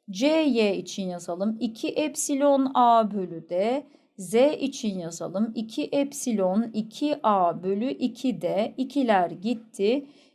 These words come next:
İki epsilon A bölü D oldu. Bu da kim? C Z olmuş oldu. Şöyle.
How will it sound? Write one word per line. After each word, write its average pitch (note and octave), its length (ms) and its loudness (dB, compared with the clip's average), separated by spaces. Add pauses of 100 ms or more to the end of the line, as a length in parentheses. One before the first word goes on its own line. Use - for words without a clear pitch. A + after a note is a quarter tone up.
(100)
İki B3+ 340 -2
epsilon A3 960 0
A B3+ 420 4
bölü A#3 340 -2
D G3+ 220 2
oldu. F#3+ 400 -6
Bu A3 120 -4
da A3 160 0
kim? C#4 320 0
C G#3 300 2
Z F3+ 140 -8
olmuş - 600 -8
oldu. - 260 -20 (120)
Şöyle. - 460 -20